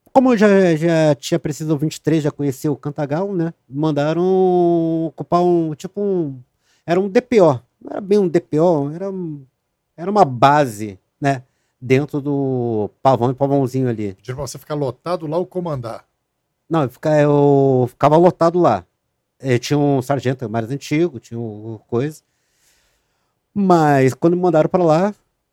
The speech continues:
Speaker 1: era uma área que eu já conhecia, aí já comecei a, a ter mais tiroteio lá. Aí,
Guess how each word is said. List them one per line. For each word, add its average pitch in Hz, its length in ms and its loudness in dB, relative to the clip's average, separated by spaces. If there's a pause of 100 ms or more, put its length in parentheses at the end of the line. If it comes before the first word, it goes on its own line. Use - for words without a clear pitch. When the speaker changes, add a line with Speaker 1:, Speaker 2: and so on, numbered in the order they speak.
(140)
Speaker 1:
era 139 160 -2
uma 139 120 4
área 135 140 6
que - 80 2
eu 143 60 6
já 139 120 4
conhecia, 151 560 -2
aí 170 80 2
já 175 120 0
comecei 165 460 -2
a, 131 320 0 (400)
a 131 100 -2
ter 135 220 0
mais 131 180 0
tiroteio 139 460 -2
lá. 98 200 0 (260)
Aí, 156 1300 -10